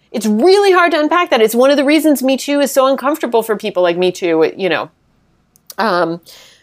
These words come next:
it's because you're looking not just at the cartoon villainy.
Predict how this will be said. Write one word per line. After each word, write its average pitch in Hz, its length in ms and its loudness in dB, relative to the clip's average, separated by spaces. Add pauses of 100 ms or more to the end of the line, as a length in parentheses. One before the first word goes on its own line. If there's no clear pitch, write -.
(340)
it's 269 200 0
because 269 720 0 (760)
you're 277 260 4
looking 285 440 2
not 247 320 2
just 254 500 -2
at 233 160 -2
the 220 100 -2
cartoon 254 680 -2
villainy. 165 520 -2